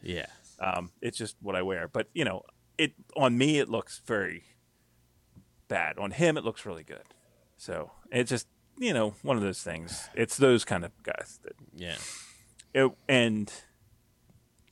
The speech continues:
Speaker 2: but in the
Speaker 1: What
Speaker 2: grand
Speaker 1: even
Speaker 2: scheme of things,
Speaker 1: fucking compels a, that's so fucking annoying. Like, what compels that person to use that as an icebreaker?
Speaker 2: Yeah.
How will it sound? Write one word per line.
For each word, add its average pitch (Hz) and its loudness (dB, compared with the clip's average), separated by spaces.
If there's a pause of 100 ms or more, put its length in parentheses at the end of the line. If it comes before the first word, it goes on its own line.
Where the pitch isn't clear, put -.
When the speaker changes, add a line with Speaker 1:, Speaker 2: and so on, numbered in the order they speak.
(220)
Speaker 2:
but 117 6 (180)
in 113 2
the 98 0 (300)
Speaker 1:
What 160 -2
Speaker 2:
grand 117 4
Speaker 1:
even 196 4
Speaker 2:
scheme 123 0
of 101 -8
things, 92 -4
Speaker 1:
fucking 180 -4
compels 107 0
a, 87 -8 (120)
that's 113 -2
so 165 6
fucking 113 -2
annoying. 82 -4 (100)
Like, 104 0 (140)
what 160 2
compels 127 2
that 107 0
person 95 -4
to 110 -6
use 101 0
that 92 0
as 87 -8
an 82 -8
icebreaker? - -12 (800)
Speaker 2:
Yeah. 82 -2